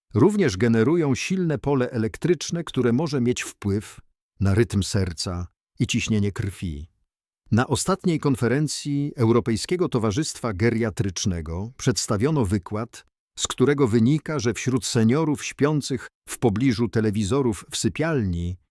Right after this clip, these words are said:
występowanie dolegliwości sercowo-naczyniowych było o dwadzieścia trzy procent wyższe. Naukowcy wykazali również, że niebieskie światło ekranu T V negatywnie wpływa na produkcję melatoniny,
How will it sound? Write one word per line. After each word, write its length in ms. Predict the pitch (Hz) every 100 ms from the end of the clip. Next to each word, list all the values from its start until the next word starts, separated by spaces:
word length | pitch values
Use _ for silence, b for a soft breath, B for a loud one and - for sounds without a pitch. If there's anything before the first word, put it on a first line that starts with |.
| _ _ _
występowanie 720 | 101 117 131 113 117 165 170
dolegliwości 720 | 120 123 117 107 110 160 - 120
sercowo-naczyniowych 1300 | - 110 - 143 120 104 - 101 117 139 160 - - _ _
było 320 | 98 120 120
o 100 | 110
dwadzieścia 720 | 92 87 104 95 123 - - 139
trzy 400 | - - - 143
procent 540 | - 117 104 123 123
wyższe. 640 | 127 151 - - - 73 - _ _ _ _ _ _ _ _
Naukowcy 580 | 107 123 120 240 - 180
wykazali 540 | 131 123 107 180 185
również, 640 | 117 110 85 101 156 - - _ _ _ -
że 220 | 90 117
niebieskie 500 | 113 110 214 - 147
światło 520 | - 139 165 143 131
ekranu 400 | 110 113 156 151
T 160 | - 107
V 380 | 107 101 117 123 _ _ -
negatywnie 600 | 104 120 120 214 208 160
wpływa 400 | - 131 165 160
na 140 | 143
produkcję 500 | 113 113 139 - 139
melatoniny, 800 | 117 117 107 110 127 127 82 78